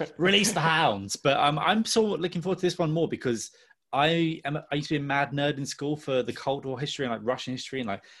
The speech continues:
Speaker 2: from, from, like, the whole of last century, from the rise and fall of the Soviet Union, just that, all that sort of, I mean, shit, like, I get really interested in all those little grimy little details. So I'm interested to see how they handle it here.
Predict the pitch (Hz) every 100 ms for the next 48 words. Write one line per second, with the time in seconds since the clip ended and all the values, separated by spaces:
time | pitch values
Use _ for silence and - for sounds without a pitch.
0 | _ - - - 110 135 117 117 117 -
1 | - _ - - - - 123 123 123 123
2 | 123 - - 123 113 110 107 110 110 104
3 | - 113 113 98 - 107 120 107 110 117
4 | 113 - - - 147 135 156 143 _ _
5 | - _ - 117 151 135 127 - - -
6 | 139 107 127 131 131 127 151 - 120 131
7 | 131 127 123 127 107 - 120 127 123 101
8 | 131 131 147 160 - 127 120 - - -
9 | _ _ 208 233 240 - 294 214 233 180
10 | 190 185 165 196 165 147 127 170 113 101
11 | 131 127